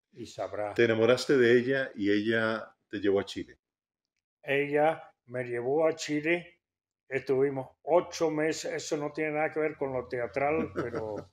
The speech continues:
Speaker 1: vale la pena. Eh, estuvimos carteándonos porque no había WhatsApp y dos o quizá tres veces hablé por teléfono desde Plaza España. Ahí está Cervantes y Sancho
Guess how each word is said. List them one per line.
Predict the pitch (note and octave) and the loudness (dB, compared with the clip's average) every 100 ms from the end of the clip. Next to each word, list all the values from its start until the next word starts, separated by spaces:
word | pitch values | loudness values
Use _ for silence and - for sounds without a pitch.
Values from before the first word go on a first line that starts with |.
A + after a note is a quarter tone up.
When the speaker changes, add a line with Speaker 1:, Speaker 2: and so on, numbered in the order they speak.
| _ | _
Speaker 1:
vale | G#2 A2 A2 | -8 -8 -6
la | G#2 | -10
pena. | F#2 E2+ _ _ _ - - _ _ _ _ _ _ | -12 -20 _ _ _ -20 -20 _ _ _ _ _ _
Eh, | D3 B2+ B2+ B2 A#2+ A#2+ A#2 B2 - | -4 -2 0 -2 -2 -2 -2 -6 -8
estuvimos | C#3+ - D3 D#3 E3 F3+ E3 - - | -8 -2 0 2 2 0 0 -4 -4
carteándonos | F3 F3 E3+ D#3 D3+ D3+ D#3+ E3 F3 E3+ | 2 2 2 2 4 4 2 0 -2 -4
porque | D3 C3+ C3 A#2 | -8 -6 -4 -4
no | A2 | -4
había | A2 B2 C#3+ C#3+ | -6 -6 -4 -2
WhatsApp | C3 A#2 A2+ - C#3+ C#3+ - | -2 -4 -4 -2 -2 -2 -8
y | A#2+ A2+ _ _ _ C3+ | -8 -10 _ _ _ 2
dos | F#3+ G#3 G#3 G3+ | 6 6 4 0
o | D#3+ | -6
quizá | - D#3 F3 E3+ | -6 -6 -6 -2
tres | E3 E3+ | 0 0
veces | D#3+ F3 - | -2 -6 -4
hablé | D3 C#3+ E3+ | -4 -2 -4
por | - C#3+ - | -6 -12 -6
teléfono | C3+ D3 D3 D3+ D#3+ _ _ _ _ _ | -4 -4 -4 -10 -12 _ _ _ _ _
desde | B2+ B2 A#2+ | -10 -6 -6
Plaza | - C#3 C#3 D#3 | -4 -2 0 -2
España. | C3+ - C#3+ C#3+ D3 D#3 D3 B2 | -4 -2 -2 0 0 -2 -2 -8
Ahí | A2+ C3+ | -8 -6
está | C3 - B2 C3 A#2+ | -8 -6 -4 -4 -4
Cervantes | - A2 A2 C3 C3+ C3 A2 | -6 -8 -4 -4 -6 -10 -10
y | A2+ | -12
Sancho | A2 B2+ B2+ B2+ C3+ C3 | -6 -6 -6 -8 -10 -10